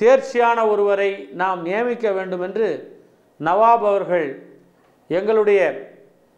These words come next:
எட்டாவது தலைமுறை பாட்டனார், இன்றைக்கு அவருடைய ஸ்-, திரு சமாதி அடக்கஸ்தலம் ஆண்டவருடைய கால்மாட்டில் இருக்கின்றது. அவருடைய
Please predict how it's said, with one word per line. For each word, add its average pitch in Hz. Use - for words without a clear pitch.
எட்டாவது 269
தலைமுறை 208
பாட்டனார், 214
இன்றைக்கு 208
அவருடைய 196
ஸ்-, -
திரு 240
சமாதி 196
அடக்கஸ்தலம் 214
ஆண்டவருடைய 240
கால்மாட்டில் 196
இருக்கின்றது. 147
அவருடைய 220